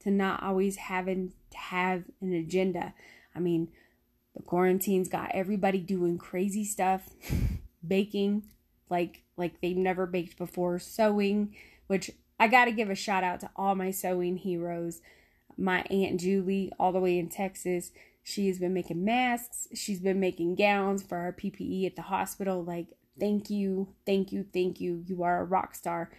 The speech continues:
Um, I got a friend, Dawn, who's been making masks too. Like, you guys are amazing. And then today,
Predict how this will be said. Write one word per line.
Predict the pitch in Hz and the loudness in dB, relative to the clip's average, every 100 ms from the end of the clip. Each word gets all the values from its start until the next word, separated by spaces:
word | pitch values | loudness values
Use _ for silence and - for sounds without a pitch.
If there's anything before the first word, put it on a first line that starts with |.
| - - - _ _ _ _ - | -20 -20 -20 _ _ _ _ -2
Um, | 190 190 180 175 175 - _ _ _ _ - | 2 4 4 0 -4 -10 _ _ _ _ -8
I | 214 202 | -2 2
got | 190 | 4
a | 185 | 2
friend, | - 202 196 196 185 | 0 2 4 4 4
Dawn, | 208 220 220 226 | 4 4 2 2
who's | 220 214 180 | 2 0 -2
been | 196 196 | 0 0
making | 185 - 180 | 0 0 0
masks | 196 208 202 - - - | 2 2 0 -6 -16 -6
too. | - 247 254 262 262 - - - _ - | 0 2 4 2 -2 -8 -20 -20 _ -2
Like, | 196 190 - | -2 -2 2
you | 269 349 | 4 6
guys | 381 277 | 6 4
are | 208 185 | 2 0
amazing. | 190 185 170 - - - - _ _ | 0 2 0 -4 -10 -12 -16 _ _
And | 214 | 2
then | 220 208 | 4 4
today, | 220 247 254 220 226 | 6 6 6 4 0